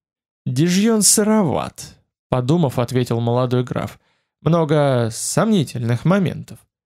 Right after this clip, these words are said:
В теории все выглядит хорошо, но на деле...» Он покачал головой, думая, какое слово подобрать.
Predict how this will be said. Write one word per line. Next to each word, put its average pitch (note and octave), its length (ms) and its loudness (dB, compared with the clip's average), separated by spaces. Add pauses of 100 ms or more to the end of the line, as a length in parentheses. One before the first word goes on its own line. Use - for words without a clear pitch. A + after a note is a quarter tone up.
(180)
В - 60 -4
теории F#3 360 2
все F3 220 0
выглядит E3 420 2
хорошо, E3+ 540 0
но A2+ 140 0
на A#2 180 2
деле...» D#3 720 -2 (640)
Он D#3 160 -2
покачал D3+ 440 2
головой, D3 440 2
думая, C#3+ 380 2
какое C3 360 0
слово B2 340 0
подобрать. B2+ 600 -4